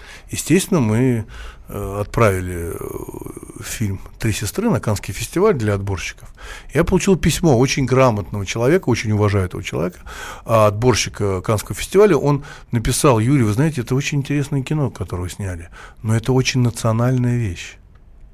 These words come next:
Ну, то есть я, я, к-, он знает русский язык,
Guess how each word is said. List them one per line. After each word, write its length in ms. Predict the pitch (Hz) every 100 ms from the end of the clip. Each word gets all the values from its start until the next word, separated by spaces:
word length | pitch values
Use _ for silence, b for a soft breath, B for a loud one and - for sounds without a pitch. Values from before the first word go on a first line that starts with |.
| - - - - - - - b b b
Ну, 180 | 151 135
то 100 | 143
есть 160 | 110 - - - - _ -
я, 200 | 113 139 -
я, 240 | 120 160 139
к-, 160 | 147
он 140 | - 139
знает 200 | 127 123
русский 280 | 127 - 139
язык, 240 | 190 269